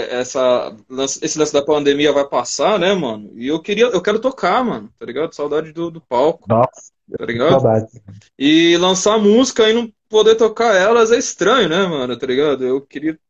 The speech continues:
Speaker 1: lançar e, e tá na rua, tá ligado?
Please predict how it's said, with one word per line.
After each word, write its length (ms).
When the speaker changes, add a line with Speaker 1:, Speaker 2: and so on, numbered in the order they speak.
Speaker 1:
lançar 720
e, 280
e 40
tá 280
na 140
rua, 540
tá 80
ligado? 340